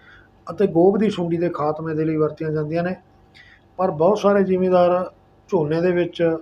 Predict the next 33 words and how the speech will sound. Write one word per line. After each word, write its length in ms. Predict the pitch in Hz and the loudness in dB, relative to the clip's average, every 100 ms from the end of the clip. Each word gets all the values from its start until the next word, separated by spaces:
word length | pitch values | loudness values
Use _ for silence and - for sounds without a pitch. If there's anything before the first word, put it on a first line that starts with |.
| - _ _ _ - | -10 _ _ _ -6
ਝੋਨੇ 320 | 196 165 165 | -4 -2 -2
ਨੂੰ 200 | 175 143 | 0 2
ਹਰਾ 140 | 160 160 | 2 2
ਭਰਾ 260 | 185 175 | 0 0
ਕਰਨ 260 | 170 160 156 | 0 -2 0
ਦੇ 140 | 156 | 0
ਲਈ 220 | 156 156 | 0 -2
ਜਾਂ 520 | 147 151 160 156 151 _ _ _ - | -2 -4 -4 -6 -12 _ _ _ -8
ਫਿਰ 120 | 156 | -6
ਫੁਟਾਰੇ 480 | 160 160 151 156 156 | -4 -2 0 0 0
ਦੇ 100 | 156 | -2
ਵਾਸਤੇ, 540 | 160 160 - 151 147 _ _ _ _ _ _ | -4 -4 -6 -6 -6 _ _ _ _ _ _
ਵਧੀਆ 360 | 131 165 208 208 | -10 -4 -2 -2
ਟੇਲਰਿੰਗ 480 | 202 175 180 185 185 | 0 -2 0 0 0
ਦੇ 100 | 180 | 0
ਵਾਸਤੇ 420 | 175 170 - 170 | 0 -2 -4 -8
ਇਹਨਾਂ 160 | 175 | -6
ਦੀ 80 | 185 | -6
ਵਰਤੋਂ 320 | 170 156 - | -4 -6 -6
ਕਰਦੇ 280 | 143 135 113 | -10 -10 -12
ਨੇ। 100 | 113 - _ _ _ _ _ _ _ 131 | -18 -20 _ _ _ _ _ _ _ -8
ਯੂਰੀਆ 300 | 143 180 214 | -4 2 4
ਦੀ 280 | 214 214 214 | 4 0 -6
ਤੀਜੀ 340 | - 185 160 196 | -8 -8 -2 2
ਕਿਸ਼ਤ 300 | 196 196 190 | 2 2 -2
ਦੇ 160 | 190 | -2
ਵਿੱਚ 260 | 190 185 - 185 185 - | -2 -4 -4 -4 -4 -6
ਆਮ 180 | 170 175 | -6 -4
ਕਰਕੇ 520 | 175 170 165 175 175 180 160 | -4 -4 -4 -4 -4 -6 -6
ਜ਼ਿਮੀਂਦਾਰ 420 | 165 165 170 170 | -4 -2 0 0
ਇਹਨਾਂ 280 | 170 185 175 | -2 -6 -4
ਜ਼ਹਿਰਾਂ 280 | 170 180 | -4 -4
ਨੂੰ 220 | 180 170 | -8 -10